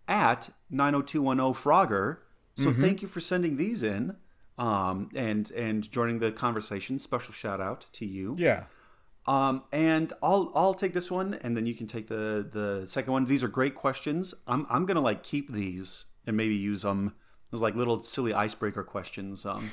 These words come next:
Speaker 1: when I start teaching next year, um, next, ne-, ne-, next semester. Uh,
Speaker 2: Yeah.
Speaker 1: the first one is,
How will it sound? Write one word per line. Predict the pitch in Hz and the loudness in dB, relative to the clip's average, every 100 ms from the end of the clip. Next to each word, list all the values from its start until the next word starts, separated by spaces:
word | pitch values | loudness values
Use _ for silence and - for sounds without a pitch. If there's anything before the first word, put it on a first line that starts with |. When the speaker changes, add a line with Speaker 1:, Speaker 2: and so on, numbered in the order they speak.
| - | -8
Speaker 1:
when | 107 | -8
I | |
start | - 104 | -6 -8
teaching | - 151 104 | -8 -8 -6
next | 98 92 - | -6 -8 -10
year, | 98 98 _ _ _ _ - | -10 -10 _ _ _ _ -8
um, | 104 92 101 | -4 -4 -2
next, | 113 107 - | -4 -4 -6
ne-, | 113 | -6
ne-, | 113 110 | -4 -6
next | 107 | -6
semester. | 110 101 95 95 _ - _ _ - | -6 -6 -6 -12 _ -20 _ _ 2
Uh, | |
Speaker 2:
Yeah. | 127 104 | 4 4
Speaker 1:
the | 90 | 2
first | 180 180 | -2 -2
one | 160 | 0
is, | 147 131 | 0 0